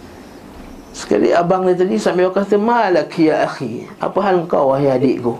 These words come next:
"Inni akhafu an yarani ya Rasul, an yarani ya Rasul sallallahu alaihi wasallam. Aku takut Rasulullah sallallahu alaihi wasallam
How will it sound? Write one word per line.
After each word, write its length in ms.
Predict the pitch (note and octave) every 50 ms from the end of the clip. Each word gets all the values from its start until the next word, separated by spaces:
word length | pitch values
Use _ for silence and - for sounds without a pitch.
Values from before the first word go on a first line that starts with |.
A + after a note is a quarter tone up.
| - - - - - - - - - - - - - - - - - - - - -
"Inni 320 | - D#3 E3 E3+ E3 E3 -
akhafu 480 | - - - D#3+ D#3+ D#3 D#3+ D#3+ -
an 160 | - D3 D3
yarani 480 | D3 D3 D3 D3+ D#3+ D#3 D3 D3 D3 D3
ya 80 | C#3+ C#3+
Rasul, 480 | C3+ C#3 C3+ C3+ - E3+ D#3 C#3 -
an 80 | C3+ C#3
yarani 560 | C#3 C#3+ C#3 C#3+ D3+ C#3+ C#3 C#3 C#3 C#3+ C#3
ya 0 |
Rasul 400 | C3+ C3+ C3 C3 - F3 D#3 C#3
sallallahu 400 | - - B2+ B2+ B2 B2+ C3 -
alaihi 80 | - -
wasallam. 280 | F#3+ G3+ F3+ D#3+ C#3 - - - - - - - - - -
Aku 240 | - - B2 - C3+
takut 300 | C#3 - D#3 D3 - -
Rasulullah 480 | - C3 - - C#3+ C3+ C3+ C#3 C#3 B2+
sallallahu 240 | C3 - - - -
alaihi 80 | -
wasallam 180 | C3 C3+ C3